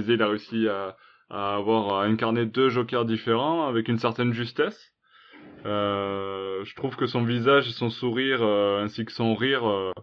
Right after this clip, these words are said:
sont très réussis, très terrifiants. J'ai, j'ai l'impression que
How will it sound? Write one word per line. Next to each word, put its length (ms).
sont 200
très 240
réussis, 600
très 180
terrifiants. 640
J'ai, 240
j'ai 120
l'impression 400
que 400